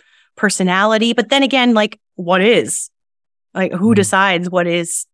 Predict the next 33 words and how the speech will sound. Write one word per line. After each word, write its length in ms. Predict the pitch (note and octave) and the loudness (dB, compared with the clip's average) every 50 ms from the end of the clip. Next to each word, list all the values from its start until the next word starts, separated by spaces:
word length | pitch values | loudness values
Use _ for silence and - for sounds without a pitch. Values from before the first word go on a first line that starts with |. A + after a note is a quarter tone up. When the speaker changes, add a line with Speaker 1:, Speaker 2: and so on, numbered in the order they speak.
| _ _ _ B2 | _ _ _ -2
Speaker 2:
Mm-hmm. 440 | A#2 A2 G#2 G#2+ A#2 A#2 A2 G2+ - F3 | -2 0 2 2 2 4 2 2 0 -2
Speaker 1:
I 40 | |
guess, 220 | F3 D#3+ D#3+ - - | -4 -4 -4 -4 -4
a 40 | F#3 | -4
reflection 460 | F#3 F3 - F3+ F#3 - - G3+ F#3+ | -4 -2 -2 -2 -2 -2 0 0 0
of 80 | F3 | 0
your 100 | E3+ E3+ | 0 -4
personality, 760 | - - - F#3+ - - F3+ F3+ F#3+ G#3+ G#3 F3+ D#3+ A2 F2+ - | -4 -2 -2 -2 0 0 0 0 2 2 2 0 -2 -4 -6 -4
right? 340 | - D#2+ G3+ A3+ - - _ _ _ _ _ _ _ _ _ _ _ _ _ _ _ - | -2 0 0 0 -2 -4 _ _ _ _ _ _ _ _ _ _ _ _ _ _ _ -6
Speaker 2:
A-, 220 | C3+ - _ - | -6 -6 _ 0
and 180 | D3 D3+ D#3 D3 | 2 2 2 2
the 100 | D3 C#3 | 2 0
gut 380 | A#2+ A2+ E3+ G3 G#3+ - _ | 0 0 0 0 0 0 _
punch 460 | - C#3 A#2 A2 G#2 A2 - - - - - - - | -2 0 0 0 0 0 -2 -4 -4 -6 -10 -8 0
is, 440 | - C#3 C3 B2+ B2 - - - - _ | 2 4 4 4 4 0 -4 -8 -8 _
is, 600 | D#3 C#3 B2 B2+ C3 C3 B2+ B2 A2+ - - - - _ _ _ _ _ _ _ _ _ _ _ - | 0 2 4 6 6 4 4 2 0 -4 -10 -14 -18 _ _ _ _ _ _ _ _ _ _ _ -10
it-, 160 | F3 D3 - | -8 -6 -2
it's, 280 | C#4 D#3+ - - - D3 - | 0 0 0 0 -2 -4 -2
I 100 | - C3+ D3 | -2 0 2
don't 220 | A3+ C4 F#3+ - | 2 2 2 0
think, 360 | - - - G3+ A#3 G#3+ - - _ - | -2 -2 0 0 0 0 -4 -8 _ -2
uh, 140 | C3 B2 B2 - | 0 0 -2 -4
from 240 | - - - A#2+ A#2+ | -6 -2 0 2 2
what 120 | B2+ B2+ - | 2 2 0
you're 100 | B2+ A2 | 0 -2
describing 440 | A2 G#2 - - D#3 F#3+ G#3+ G3 C3 | -2 -2 -2 0 0 2 4 4 4
to 60 | A#2 | 2
me, 80 | A#2 - | 2 0
I 80 | - | 0
don't 160 | B2 F3+ G3 | 0 0 2
think 140 | - G#3 G3 | 2 0 -2
it's 100 | F3 - | 0 0
about 400 | D3 B2+ A#2 A#2 A#2 A2+ - _ | 0 0 2 2 2 0 -2 _